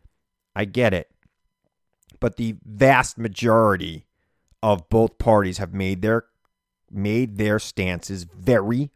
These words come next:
very clear on this issue. It is a danger.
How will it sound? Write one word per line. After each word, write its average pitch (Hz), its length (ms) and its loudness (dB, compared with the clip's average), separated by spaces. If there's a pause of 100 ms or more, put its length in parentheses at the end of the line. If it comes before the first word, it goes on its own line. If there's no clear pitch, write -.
very 95 460 -4
clear 120 480 -4 (180)
on 98 160 -8
this 90 160 -10
issue. - 300 -8 (1200)
It 120 120 2
is 113 160 0
a 123 60 -2
danger. 110 540 0